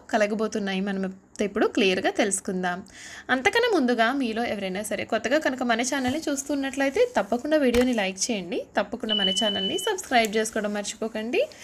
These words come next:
సబ్స్క్రైబ్ చేసుకోవడంతో పాటుగా పక్కనే ఉన్న బెల్ ఐకాన్లో all-ని ట్యాప్ చేయండి. ఈ విధంగా చేయడం ద్వారా మేము పెట్టే ప్రతి వీడియో కూడా మీకు నోటిఫికేషన్ రూపంలో కనిపిస్తుంది, మీరైతే మిస్ కాకుండా మన వీడియోని చూడగలుగుతారు. ఇక వీడియోలోకి వెళ్ళిపోదాం.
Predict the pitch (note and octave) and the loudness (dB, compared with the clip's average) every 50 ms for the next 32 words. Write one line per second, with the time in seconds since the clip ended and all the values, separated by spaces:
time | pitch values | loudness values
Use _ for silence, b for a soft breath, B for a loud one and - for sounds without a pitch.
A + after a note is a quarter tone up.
0 | B B B B B - - - D4 B3+ - - D#4+ C#4+ C#4 A3+ G#3+ G#3 G#3 - | B B B B B -2 2 2 2 2 2 4 6 6 6 4 0 -4 -4 -4
1 | - G3+ G#3 G3+ F#3+ G#3 - G#3 G3 F#3+ - A3 A#3 A#3 A3 G3+ G3+ G#3+ A#3 B3+ | -4 -4 -4 -4 -6 -6 -6 -6 -6 -6 -4 -6 -4 -2 -2 -4 -2 -2 -2 0
2 | B3+ A#3+ G#3 G3+ G#3 B3+ B3+ - C4 G#3+ F#3+ F#3 - - F#3+ F#3 F#3 F3+ F3 - | 0 2 2 2 2 0 0 0 0 0 0 -2 -4 -4 -6 -6 -6 -6 -2 0
3 | A3+ C4+ C#4 - - D4+ C#4 C4 B3+ B3 B3 B3+ C4 B B B B B B B | 0 0 0 0 -2 0 0 2 2 2 2 0 -2 B B B B B B B
4 | - D#4 F#4+ A4 A4 G4+ E4 C4+ A#3 B3 B3 C4 A#3 G#3 A3+ A#3 A3+ A3 G#3 A3+ | 4 4 6 6 6 4 4 4 2 0 2 0 0 2 0 0 2 2 2 2
5 | B3 C#4 E4 F4+ F4+ D#4+ B3+ - B3+ C4 C4 A3+ G#3 G#3 - A#3+ A3 F#3+ G3+ F#3 | 2 0 0 0 0 0 0 2 0 0 2 0 -2 0 2 0 0 0 0 0
6 | G#3 A#3+ B3 B3+ A#3+ G#3+ G3+ G3+ G3 F#3+ F#3+ F#3+ G3 G3+ G3 - - G#3 G3+ - | 2 0 2 2 2 0 2 0 -2 -4 -4 -4 -4 -4 -4 -4 -4 -2 -2 -2
7 | G#3+ G3+ G3 F#3+ G3 F3+ F3+ F#3+ G3 G3 F#3 F#3+ F#3+ G3 F#3 - - G3+ G3 B3+ | -4 -6 -6 -6 -6 -6 -6 -6 -4 -4 -6 -4 -6 -6 -8 -6 -6 -6 -2 0
8 | G4 G4+ C4 - - F3 E3+ - E3 E3 F#3 A3 - - D#4+ E4+ E4 F#4 F4 F4 | 0 2 2 0 0 -2 -4 -4 -8 -8 -6 -8 0 2 2 2 4 2 0 2
9 | E4 E4 D#4+ D4+ D#4 C4+ D#4+ G4 C5+ C5 - - C4+ G#3 F#3+ F#3 F3 F3 - - | 2 2 2 2 2 2 2 2 2 0 2 2 2 2 2 -2 -2 -6 -6 -6
10 | - E3+ D#3+ - - - G#3 - - D4+ D4+ G#3 G3+ G3+ F#3+ G3+ F#3 F3 E3+ E3+ | -6 -6 -6 -6 -8 -10 -8 -4 -2 -2 -2 0 0 0 2 0 0 0 -2 -2
11 | - F3+ F3 F3+ F3 - E3+ E3 F3+ F3+ G#3 | -2 -4 -4 -4 -4 -4 -6 -6 -6 -8 -10